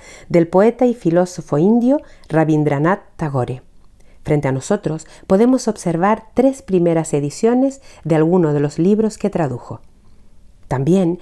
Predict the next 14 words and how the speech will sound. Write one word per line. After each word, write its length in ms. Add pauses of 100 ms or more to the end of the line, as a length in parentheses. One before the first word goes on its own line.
(200)
encontramos 560
un 120
ejemplar 520
con 160
los 140
poemas 500
que 140
su 140
marido 360
le 120
dedicó. 440 (1120)
Una 200
tarjeta 420
postal 540